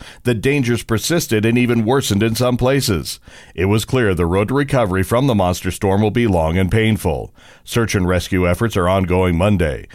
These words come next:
and Ian is still not done. The storm doused Virginia with rain Sunday. It was dissipating as it moved offshore, but officials warned there's still the potential of severe flooding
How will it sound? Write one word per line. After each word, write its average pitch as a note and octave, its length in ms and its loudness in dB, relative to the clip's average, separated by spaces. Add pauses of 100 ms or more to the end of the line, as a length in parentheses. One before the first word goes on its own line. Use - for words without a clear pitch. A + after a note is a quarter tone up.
and G#2+ 320 -2
Ian A#2 300 2
is A2+ 120 2
still G2+ 260 0
not G#2+ 260 0
done. G2+ 400 0 (240)
The F#2+ 100 -2
storm G#2 380 0
doused F#2 280 0
Virginia F#2 440 0
with F2+ 160 0
rain F2+ 260 0
Sunday. F#2+ 560 0 (160)
It G2+ 120 0
was G2+ 140 2
dissipating G#2 560 0
as F#2 140 0
it E2+ 80 -2
moved F#2 240 0
offshore, A2 560 0
but G#2+ 160 0
officials G#2+ 460 -2
warned A2 260 0
there's F#2+ 180 0
still A2+ 200 0
the G#2+ 160 -2
potential G#2 480 -2
of G2+ 100 -2
severe F#2+ 300 0
flooding A2+ 500 0